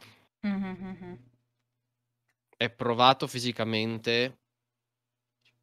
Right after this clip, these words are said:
Speaker 2: però gli hai riportato alla mente dei ricordi che aveva un po' abissato.
Speaker 1: Ma tutto questo io ho capito se l'ha visto un-, in una visione?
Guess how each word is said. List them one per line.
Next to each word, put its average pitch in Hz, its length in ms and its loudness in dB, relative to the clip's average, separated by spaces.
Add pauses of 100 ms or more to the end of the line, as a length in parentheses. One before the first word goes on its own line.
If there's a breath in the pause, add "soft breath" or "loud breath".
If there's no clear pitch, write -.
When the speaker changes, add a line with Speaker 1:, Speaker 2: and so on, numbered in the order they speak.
(640)
Speaker 2:
però 110 800 2
gli 101 100 -4
hai 110 100 -2
riportato 107 760 -2
alla 104 140 0
mente 104 420 -6
dei 98 160 -4
ricordi 98 540 -4
che - 100 -10
aveva 95 220 -6
un 90 120 -10
po' 90 180 -6
abissato. - 720 -8
Speaker 1:
Ma 220 200 0 (120)
tutto 254 240 -2
questo 269 320 0
io 208 140 2
ho - 20 -2
capito 208 320 -4
se 208 100 -6
l'ha 185 100 0
visto 185 300 -6
un-, 185 120 -8
in 185 140 -6
una 190 160 -2
visione? 240 720 0